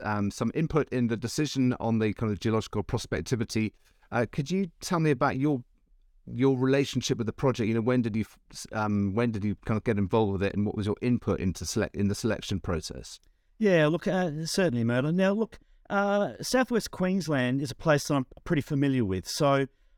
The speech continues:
Speaker 2: uh, I cut my teeth as a well site geologist in, uh, the Cooper Basin and the Siret Basins some thirty-five years ago. And it's an area that I've known pretty well. And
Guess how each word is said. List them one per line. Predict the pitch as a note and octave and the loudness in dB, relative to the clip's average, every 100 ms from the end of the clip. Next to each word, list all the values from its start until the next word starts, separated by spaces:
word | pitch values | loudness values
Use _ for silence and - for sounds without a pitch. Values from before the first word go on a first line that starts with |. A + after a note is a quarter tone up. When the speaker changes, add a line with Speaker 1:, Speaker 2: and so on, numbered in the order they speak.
| _ | _
Speaker 2:
uh, | D#3 D3 C#3+ C#3+ C#3+ - | -2 0 0 -2 -4 -2
I | F3+ | -4
cut | - F#3+ | -2 0
my | D#3 | 0
teeth | C#3+ - F3+ G3+ | 0 0 -2 0
as | D#3 | -2
a | C#3+ | 0
well | C#3 D#3+ | 2 2
site | D3+ D#3+ C#3+ | 4 2 2
geologist | - C#3+ D3+ F#2+ F#2+ - | 2 2 2 -2 -6 -6
in, | D#3 C3 C3 C3 | -2 2 2 2
uh, | C3 B2+ | 2 0
the | B2 | 0
Cooper | - D#3+ D#3 | 2 0 2
Basin | C#3 C3 C3 C#3+ | 2 2 2 -2
and | C3+ C3+ | 0 -2
the | D#3 | -2
Siret | - D3+ D3 | -4 -6 -4
Basins | - A#2+ A#2+ B2+ A#2+ - _ - | 0 0 0 -2 -2 -8 _ -8
some | - C3+ | 0 0
thirty-five | - D3 C#3+ C#3+ B2+ C3 A#2 | 2 2 2 2 2 2 2
years | B2 A#2 | -2 -2
ago. | G#2 A2+ G#2+ E2 - _ _ - | 0 2 2 -2 -12 _ _ -4
And | C3+ | -2
it's | C#3 C#3+ | 0 0
an | |
area | D3 F#3 | 2 2
that | D#3 | 2
I've | C#3+ C3+ | 0 2
known | D3 C#3+ | 2 2
pretty | - C#3 | 0 0
well. | C3 E3 B2 A#2 | 2 2 2 2
And | C#3 C#3 | 0 0